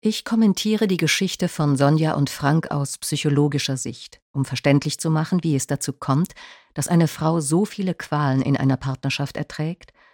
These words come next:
und warum sich der Partner so gewalttätig verhält. Wir werden sehen, dass es auf Seiten der Frau nicht unbedingt Naivität ist, wie Betroffenen oft vorgeworfen wird, sondern viel mit der jeweiligen Lebensgeschichte zu tun hat.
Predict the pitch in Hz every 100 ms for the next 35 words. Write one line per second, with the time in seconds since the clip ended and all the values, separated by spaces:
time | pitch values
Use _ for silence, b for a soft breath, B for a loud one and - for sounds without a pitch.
0 | b b _ 160 135 135 143 135 147 139
1 | 139 135 - 131 131 151 151 175 - 139
2 | 127 127 - 123 139 - _ _ _ _
3 | _ _ _ _ _ _ _ 165 170 190
4 | 240 202 165 185 220 214 226 - 170 -
5 | 151 156 180 156 - 147 147 175 202 -
6 | 208 165 151 139 - 135 139 135 131 -
7 | 190 180 - 123 - - - 135 131 -
8 | 139 - 135 131 139 - 160 143 131 135
9 | 135 151 143 160 B B B B B B
10 | _ 147 170 170 165 - 196 220 214 180
11 | 156 156 165 160 160 147 165 180 151 -
12 | 127 131 - 127 - 127 - 131 120 -
13 | -